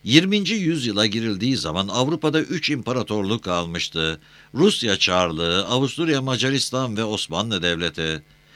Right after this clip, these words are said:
Bu imparatorlukların dağılması ve yerlerine milli devletlerin kurulması kaçınılmazdı. Bu süreci Mustafa Kemal genç bir subayken görmüştü. Daha bin dokuz yüz beş yılı sonlarında Suriye'de Vatan ve Hürriyet Cemiyeti'ni kurarken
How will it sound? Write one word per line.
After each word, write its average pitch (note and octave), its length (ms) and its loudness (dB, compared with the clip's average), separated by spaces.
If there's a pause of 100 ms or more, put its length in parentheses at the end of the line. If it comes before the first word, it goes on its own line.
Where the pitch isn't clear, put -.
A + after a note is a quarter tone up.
(260)
Bu G#3+ 200 2
imparatorlukların D#3+ 1040 0
dağılması B2+ 640 2
ve G2+ 80 2
yerlerine F#2+ 640 0
milli C3 460 0
devletlerin A#2 640 -2
kurulması A2 540 -2
kaçınılmazdı. F2 1000 -2 (540)
Bu A3+ 140 2
süreci E2+ 400 0
Mustafa G#2 460 -4
Kemal F2 320 0
genç C3 340 -2
bir C#3 160 0
subayken A2 680 0
görmüştü. E2+ 680 -2 (540)
Daha E3 280 6
bin F3 200 -2
dokuz F3 280 -2
yüz D3+ 200 -2
beş E3 220 2
yılı C#3 200 -2
sonlarında F2 640 -2
Suriye'de G2+ 580 0
Vatan D3+ 400 0
ve D#3 60 2
Hürriyet C#3+ 460 0
Cemiyeti'ni C3+ 580 -4
kurarken F2+ 580 0